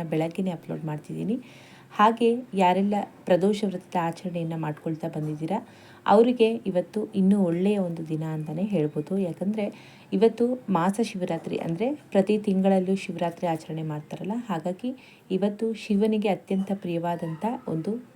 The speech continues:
ದಿನ ಅಂತಾನೆ ಹೇಳ್ಬೋದು. ಜೊತೆಗೆ ಪ್ರದೋಷ ವ್ರತದ ಆಚರಣೆ ಕೂಡ ಬಂದಿರೋದ್ರಿಂದ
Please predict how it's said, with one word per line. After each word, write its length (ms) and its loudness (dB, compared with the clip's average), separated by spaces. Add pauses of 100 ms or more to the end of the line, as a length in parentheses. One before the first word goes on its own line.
ದಿನ 160 -2
ಅಂತಾನೆ 380 -4
ಹೇಳ್ಬೋದು. 580 -4 (300)
ಜೊತೆಗೆ 500 4
ಪ್ರದೋಷ 580 2
ವ್ರತದ 380 -6
ಆಚರಣೆ 460 -4
ಕೂಡ 240 -4 (300)
ಬಂದಿರೋದ್ರಿಂದ 640 -2